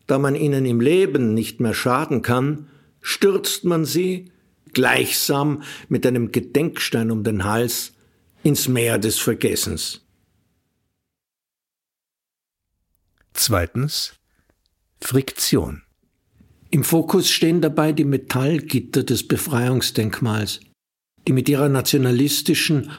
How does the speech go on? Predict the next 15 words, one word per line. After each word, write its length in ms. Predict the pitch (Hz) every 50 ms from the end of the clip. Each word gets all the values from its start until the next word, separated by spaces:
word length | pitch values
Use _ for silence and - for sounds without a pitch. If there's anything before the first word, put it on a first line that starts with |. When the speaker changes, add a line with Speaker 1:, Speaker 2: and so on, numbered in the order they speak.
| - - _
Speaker 1:
und 200 | - 143 120 -
christlichen 760 | - - - 151 147 - - - - 165 131 - - 147 127
Symbolik 1000 | 110 - 143 127 110 110 123 135 151 147 143 - - - - - - - - _ -
der 200 | 151 131 - -
eigentlichen 680 | - 135 139 139 156 135 127 - 135 135 131 - - 147
Intention 840 | - 127 - - 123 113 104 - - - 127 123 127 135 135 143 135
des 240 | 151 139 - -
Denkmals 640 | - 139 135 135 - - - 139 127 127 120 117 -
entgegenwirken. 920 | - - - - - 139 131 127 113 95 104 104 101 - - 98 92 - - _ _ _ _ _ _ _ _ _ - - - - -
Mittels 440 | - 139 131 - 151 135 - - -
Kontaktmikrofonen 1500 | - 151 135 113 - - 131 131 131 - - 160 147 139 - - 165 143 - 160 147 151 151 156 160 160 160 156 156 - -
wird 200 | - 131 131 -
das 160 | 143 120 - -
Berühren, 920 | - 143 123 113 135 143 160 175 151 151 160 160 160 151 151 - - - - _ _ _ _
Angreifen, 880 | - 131 147 156 147 143 135 139 139 135 131 - - 135 127 123 123